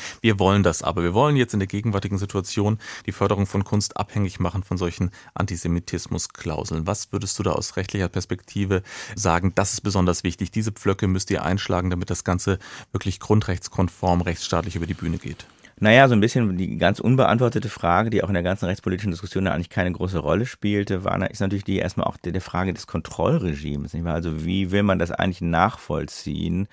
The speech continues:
Speaker 2: Und was will man dann, wenn man es dann sozusagen nachvollzogen hat, auch für Sanktionen daran wenden? Also will man dann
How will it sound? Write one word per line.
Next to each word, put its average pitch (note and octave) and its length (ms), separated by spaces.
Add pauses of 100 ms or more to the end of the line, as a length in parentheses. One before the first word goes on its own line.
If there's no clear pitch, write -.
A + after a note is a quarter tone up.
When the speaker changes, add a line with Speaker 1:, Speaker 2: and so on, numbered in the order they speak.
(380)
Speaker 2:
Und F#2+ 120
was F#2+ 160
will F#2+ 120
man G2 180
dann, F#2 220
wenn F#2 120
man G#2 160
es F#2+ 100
dann F#2 200
sozusagen F2 240
nachvollzogen F2+ 580
hat, F2+ 220
auch F2 80
für F#2 120
Sanktionen F#2+ 600
daran D2 420
wenden? - 260
Also E2 280
will E2+ 100
man E2+ 240
dann D#2+ 300